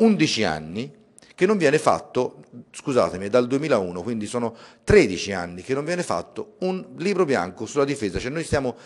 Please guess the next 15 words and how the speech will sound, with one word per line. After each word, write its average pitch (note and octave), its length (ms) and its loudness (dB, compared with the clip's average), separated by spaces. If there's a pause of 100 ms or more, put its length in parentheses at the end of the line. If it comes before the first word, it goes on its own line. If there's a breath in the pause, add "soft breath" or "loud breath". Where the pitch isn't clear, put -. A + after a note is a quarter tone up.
(120 soft breath)
basando F#2+ 720 2
le A#2+ 100 -6
nostre D#3+ 300 0
scelte G#2 440 -2
di A2+ 160 -12 (140 soft breath)
difesa F#2+ 600 -2 (180 loud breath)
su - 240 -4
politiche C3 640 0
del F3 200 0
duemilauno. A2+ 600 0 (440)
Il C3 120 -2
mondo D#3+ 320 6
è A2+ 160 10 (240 loud breath)
completamente A#2 640 2
cambiato, F2 640 -6